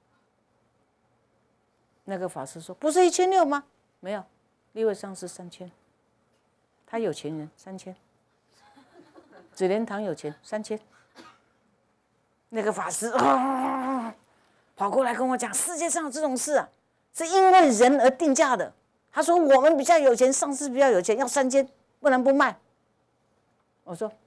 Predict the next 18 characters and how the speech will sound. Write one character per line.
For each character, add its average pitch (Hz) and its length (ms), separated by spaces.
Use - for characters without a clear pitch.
：“给， 190 360
三 185 200
千。” 175 180
就 277 100
凭 277 280
着 285 140
他 247 180
这 254 200
句 240 180
话 233 240
，“你 233 160
们 262 120
有 233 160
钱， 165 220
给。” 165 380
为 165 80
什 147 140
么？ 123 100